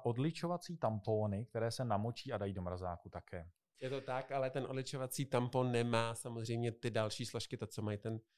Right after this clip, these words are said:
Speaker 1: A,
Speaker 2: to,
Speaker 1: že
Speaker 2: co
Speaker 1: ten
Speaker 2: má
Speaker 1: čaj
Speaker 2: ten
Speaker 1: opravdu,
Speaker 2: červený
Speaker 1: ty
Speaker 2: čaj
Speaker 1: bylinky,
Speaker 2: nebo
Speaker 1: jakoby,
Speaker 2: zelený
Speaker 1: tam,
Speaker 2: čaj.
Speaker 1: tam.
Speaker 2: Co se týká ještě toho dechu, tak je velice důležité zmínit, že v té roušce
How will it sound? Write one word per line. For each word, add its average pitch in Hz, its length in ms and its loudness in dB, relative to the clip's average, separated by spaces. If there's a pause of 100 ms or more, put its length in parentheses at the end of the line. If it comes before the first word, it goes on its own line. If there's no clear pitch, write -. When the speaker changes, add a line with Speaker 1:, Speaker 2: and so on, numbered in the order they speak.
Speaker 1:
A, 120 240 6
Speaker 2:
to, 107 60 0
Speaker 1:
že 110 60 0
Speaker 2:
co 117 60 -2
Speaker 1:
ten 110 120 2
Speaker 2:
má 110 80 2
Speaker 1:
čaj 120 120 8
Speaker 2:
ten 117 100 4
Speaker 1:
opravdu, 117 440 8
Speaker 2:
červený - 0 -
Speaker 1:
ty 113 100 0
Speaker 2:
čaj 104 100 0
Speaker 1:
bylinky, 113 520 4
Speaker 2:
nebo 107 100 2
Speaker 1:
jakoby, 101 180 0
Speaker 2:
zelený 101 300 -2
Speaker 1:
tam, 95 140 2
Speaker 2:
čaj. 92 160 -6
Speaker 1:
tam. 90 240 -6 (640)
Speaker 2:
Co 151 100 2
se 190 140 6
týká 170 380 4
ještě 170 220 -2
toho 156 220 -2
dechu, 127 340 -4
tak 135 180 -6
je 131 80 2
velice 127 300 0
důležité 123 440 2
zmínit, 127 380 4
že 131 100 2
v - 100 -6
té 135 200 6
roušce 127 560 4